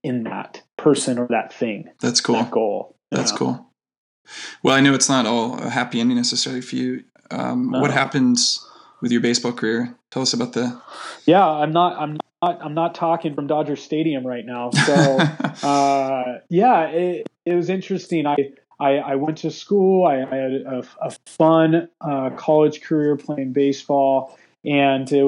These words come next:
Speaker 1: was, uh, a couple days following a great season, um, winning whatever awards that you can, being lucky enough to get those and honored to do that. Uh, I was playing baseball, uh, a couple days before the M L B draft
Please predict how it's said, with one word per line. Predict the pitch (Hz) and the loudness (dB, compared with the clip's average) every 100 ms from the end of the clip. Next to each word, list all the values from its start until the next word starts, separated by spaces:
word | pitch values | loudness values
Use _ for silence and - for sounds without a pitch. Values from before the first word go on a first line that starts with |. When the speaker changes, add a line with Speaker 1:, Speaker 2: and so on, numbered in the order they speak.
| 139 | 2
Speaker 1:
was, | 127 - | -2 -6
uh, | 147 131 127 131 | -4 -2 -2 -4
a | |
couple | 123 - 165 170 165 | -4 0 0 2 2
days | 135 160 165 | 4 4 2
following | - 165 160 156 | 2 4 4 2
a | 135 | 0
great | 131 156 165 - | 0 2 2 -2
season, | - 160 160 170 170 170 _ _ _ | -2 0 0 0 -2 -6 _ _ _
um, | 139 135 135 127 123 120 113 - _ - _ - | 0 2 2 0 -2 -6 -10 -16 _ -20 _ -4
winning | 147 151 151 147 | 0 0 2 2
whatever | 139 147 151 160 | 2 2 4 6
awards | 151 139 147 151 156 151 - - - | 6 6 6 6 4 0 -10 -10 -4
that | 143 | -2
you | 127 127 | -2 -6
can, | - 165 156 139 143 160 - - _ | -4 0 2 2 0 -2 -8 -20 _
being | 151 147 | 2 2
lucky | 143 147 147 165 | 4 2 2 0
enough | 143 - | 0 -2
to | 135 | 2
get | 147 147 | 2 2
those | 156 143 147 147 131 | 2 4 4 4 2
and | 127 | 0
honored | 131 135 135 | -2 0 0
to | 123 | -2
do | 123 143 | -2 0
that. | 135 127 123 _ _ - | 2 2 0 _ _ 0
Uh, | |
I | 135 135 127 | 4 4 4
was | 135 131 | 0 -2
playing | - 147 139 | -2 -2 0
baseball, | 147 160 160 170 156 151 151 - _ _ | 2 2 2 4 6 4 2 -4 _ _
uh, | 131 131 127 127 | -4 -2 -2 -4
a | 123 | -6
couple | 151 143 156 | -6 -4 -2
days | 135 139 143 131 | 0 2 2 0
before | - 131 - 147 143 143 | -6 -10 -2 2 4 4
the | 139 135 | 2 0
M | 135 | 0
L | 135 | 0
B | 131 | 0
draft | 117 127 123 139 - - | -2 0 2 0 -4 -18